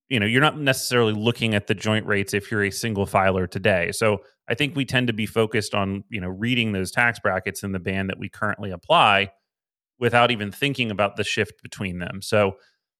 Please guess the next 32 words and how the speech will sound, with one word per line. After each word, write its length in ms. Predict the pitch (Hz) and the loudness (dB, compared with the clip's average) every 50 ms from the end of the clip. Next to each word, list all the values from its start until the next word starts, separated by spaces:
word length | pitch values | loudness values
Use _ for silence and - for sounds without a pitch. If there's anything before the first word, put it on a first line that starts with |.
| _ _ _ - | _ _ _ 0
um, 320 | 101 95 92 92 90 95 - _ _ _ _ _ _ _ | 0 2 2 0 -2 -4 -8 _ _ _ _ _ _ _
you 160 | - 143 107 | -4 -2 -2
know, 80 | 98 - | 0 2
as 260 | 135 143 151 147 127 | 4 4 4 4 2
we've 180 | 135 139 127 - | 0 -2 -2 -4
seen 340 | - - 131 123 123 120 113 | -4 -2 0 0 0 0 0
Secure 340 | - 117 110 - 117 113 110 | -2 -4 -2 0 0 0 0
two 200 | - - 113 104 | 0 -2 -4 -2
point 260 | - 113 107 107 117 | 0 0 2 4 6
oh 200 | 127 139 135 120 | 6 6 6 6
push 280 | - 123 113 - - | 4 0 -2 -2 -2
the 120 | - 110 104 | -2 0 2
R 160 | 104 107 107 | 4 4 4
M 120 | 104 104 | 4 4
D 280 | 98 120 120 117 113 107 | 2 2 2 4 4 4
age 280 | 107 104 104 101 95 - - | 4 4 2 0 -2 -2 0
out 240 | - 104 104 104 - | 2 2 2 2 0
even 320 | 113 110 92 95 90 90 | -4 -6 -4 -6 -6 -8
further, 760 | - - - 196 196 190 180 135 113 95 92 98 104 123 - _ _ _ _ _ _ _ _ _ _ _ _ _ _ | -10 -6 0 2 4 4 4 4 4 4 4 4 2 0 -2 _ _ _ _ _ _ _ _ _ _ _ _ _ _
I 60 | - | -2
just 260 | 123 123 151 160 - - | 0 0 0 -2 -2 -2
think 200 | 170 160 143 - | -2 -2 -2 0
that 100 | 143 135 | 0 0
it 140 | - - | 0 0
continues 600 | - 135 123 - - 135 135 143 147 143 139 123 - | -2 -6 -6 -4 -4 -4 -2 0 0 0 0 -2 -2
to 100 | - 120 | -2 -2
encourage 480 | 113 107 - - 120 127 123 110 - | -2 -2 0 2 2 2 2 0 -2
people 260 | - 113 101 - 104 101 | -4 -4 -4 -2 -4 -4
to 140 | - - 104 | -2 -4 -2
delay, 360 | 92 107 101 104 107 107 104 | -2 0 2 4 4 4 4
delay, 300 | 101 107 95 98 95 95 | 2 0 0 2 0 0
delay, 600 | 92 104 98 107 120 120 110 98 92 92 92 90 | 0 0 2 4 6 6 6 6 6 2 0 -4